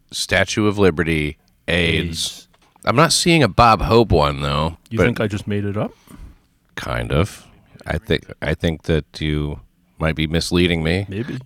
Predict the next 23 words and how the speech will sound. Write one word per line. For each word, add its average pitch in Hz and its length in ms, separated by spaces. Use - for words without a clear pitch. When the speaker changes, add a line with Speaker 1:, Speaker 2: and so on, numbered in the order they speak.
Speaker 2:
Maybe 110 300
I 131 80
dreamed 113 400
it. 95 200
Speaker 1:
You 117 60
know 156 120
what? 151 200
It 117 140
probably 117 360
got 85 160
scrubbed. 87 640
You 117 80
know 160 60
how 147 60
YouTube 113 460
is 139 160
these 135 200
days? 147 400
Very - 260
arbitrary. 117 760
Speaker 2:
You 110 80
think 151 200
so? 226 280